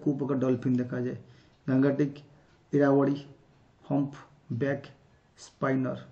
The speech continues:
ଷୋହଳ ନମ୍ବର ରାଇଟ୍ ଆନ୍ସର ହବ ଆପଣଙ୍କର ଇରାୱାଡ଼ି ରାଇଟ୍ ଆନ୍ସର। ନେକ୍ସଟ କ୍ୱେଶ୍ଚନ କହିଛି, ହ୍ୱିଚ୍ ରିଭର ଅରିଜିନେଟ୍ ଓଡ଼ିଶା? କୋଉ ରିଭର ଓଡ଼ିଶାରୁ ଅରିଜିନ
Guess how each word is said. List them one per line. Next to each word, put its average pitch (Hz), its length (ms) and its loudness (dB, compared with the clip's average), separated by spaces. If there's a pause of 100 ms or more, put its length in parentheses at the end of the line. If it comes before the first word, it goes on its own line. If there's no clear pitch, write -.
(1160)
ଷୋହଳ 143 220 0
ନମ୍ବର 147 180 8
ରାଇଟ୍ 139 140 2
ଆନ୍ସର 139 300 0
ହବ 135 160 2
ଆପଣଙ୍କର 131 260 0 (680)
ଇରାୱାଡ଼ି 131 400 2
ରାଇଟ୍ 123 240 -4
ଆନ୍ସର। 127 340 -8 (1400)
ନେକ୍ସଟ 160 240 4
କ୍ୱେଶ୍ଚନ 170 260 4 (120)
କହିଛି, 170 320 6
ହ୍ୱିଚ୍ 165 260 8 (120)
ରିଭର 147 340 6
ଅରିଜିନେଟ୍ 151 500 4
ଓଡ଼ିଶା? 147 320 2 (720)
କୋଉ 151 140 8
ରିଭର 147 320 6
ଓଡ଼ିଶାରୁ 147 340 4 (600)
ଅରିଜିନ 139 260 4